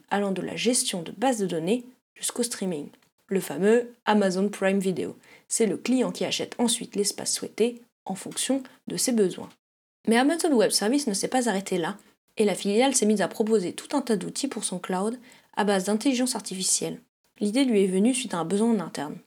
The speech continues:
En effet, l'entreprise souhaitait améliorer la gestion de ses recommandations. Des recommandations bien connues du grand public, telles que « Si vous avez commandé ce produit, alors vous aimerez sûrement celui-là ».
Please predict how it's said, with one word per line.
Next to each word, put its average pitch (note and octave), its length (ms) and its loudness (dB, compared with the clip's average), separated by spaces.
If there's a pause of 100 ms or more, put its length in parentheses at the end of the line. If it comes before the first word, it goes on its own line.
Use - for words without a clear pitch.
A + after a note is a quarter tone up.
(240)
En G3 100 -2
effet, A3 400 0 (340)
l'entreprise B3+ 460 0
souhaitait - 320 0
améliorer A#3+ 480 4
la F3 120 0
gestion G3 340 0
de A3+ 60 2
ses G3+ 140 0
recommandations. G#3 680 -2 (500)
Des G3+ 80 4
recommandations F#3+ 920 2 (340)
bien G#3 180 6
connues G#3 320 4
du F#3 120 2
grand E3 160 -4
public, A#3 580 0 (140)
telles - 240 0
que « G#3 380 0 (180)
Si - 220 -2
vous E3 160 -4
avez C#3 160 0
commandé A3 380 4
ce A3 160 0
produit, G#3+ 480 0 (160)
alors F3 300 -2
vous F3 180 -6
aimerez D#3+ 240 -6
sûrement G#3 480 2
celui-là ». G3+ 480 2